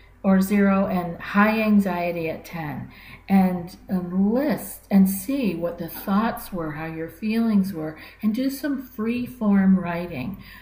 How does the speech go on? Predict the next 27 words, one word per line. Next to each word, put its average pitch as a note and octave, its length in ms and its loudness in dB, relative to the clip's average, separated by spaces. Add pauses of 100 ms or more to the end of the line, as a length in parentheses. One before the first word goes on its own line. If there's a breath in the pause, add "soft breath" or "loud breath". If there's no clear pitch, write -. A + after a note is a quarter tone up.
(180 loud breath)
like F#3+ 220 4
some F#3+ 260 2
reflection F#3+ 720 -2
on E3 220 -6
paper D3+ 540 -12
kind C3+ 280 -10
of B2+ 80 -16
thing. B2+ 420 -12 (460 loud breath)
But G3+ 160 2
we G3+ 140 6
need B3+ 340 2
to A#3+ 100 -8
take G3+ 360 -4
the F#3+ 80 -4
time G#3+ 480 2
out F3+ 160 2
of F3 100 -8
our E3 120 -6
day D#3+ 260 -8
to D#3+ 100 -10
do D#3+ 320 -6
this, - 460 -12
right? D3+ 360 -4 (800)
We E3+ 140 -6
have F3 220 -8
to F#3+ 100 -8
pause. D3 760 -10